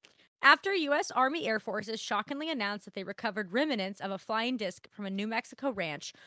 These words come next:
officials quickly backtracked, claiming the debris actually came from a downed-in weather balloon. Quotes, air quotes. <laughs>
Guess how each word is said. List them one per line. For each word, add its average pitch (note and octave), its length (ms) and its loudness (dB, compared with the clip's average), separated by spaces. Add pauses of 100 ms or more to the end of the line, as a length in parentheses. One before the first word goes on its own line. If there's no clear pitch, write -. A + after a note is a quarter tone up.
(180)
officials C4 840 -2
quickly D4 480 -2 (160)
backtracked, G3 720 0 (240)
claiming D4 400 2
the B3+ 60 -2
debris A#3 400 2
actually A3+ 340 2
came A3+ 300 0
from A3 160 -2
a F#3 80 0
downed-in G3+ 720 0
weather F#3 380 2
balloon. D#3+ 720 -4 (400)
Quotes, - 540 2
air E3+ 160 2
quotes. E3 540 -2 (340)
<laughs> C4+ 100 0